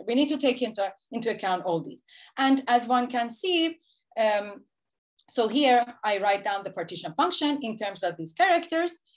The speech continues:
um, just what we had computed here, rewrite them. But the point is that the correct prescription turns out to be we sum over all moduli independent terms, namely all four discrete,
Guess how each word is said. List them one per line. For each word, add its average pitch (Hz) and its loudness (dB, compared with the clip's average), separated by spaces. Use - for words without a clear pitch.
um, 180 0
just 175 -6
what 180 -6
we 180 -10
had 175 -4
computed 170 -8
here, 262 0
rewrite 214 0
them. 262 4
But 254 -2
the 269 -4
point 370 0
is 277 2
that 247 2
the 247 -2
correct 269 -2
prescription 214 -6
turns 240 -2
out 208 -4
to 214 -12
be 196 -12
we 220 -2
sum 233 0
over 208 -2
all 294 4
moduli 233 2
independent 185 0
terms, - -8
namely 269 4
all 339 4
four 233 2
discrete, 214 -10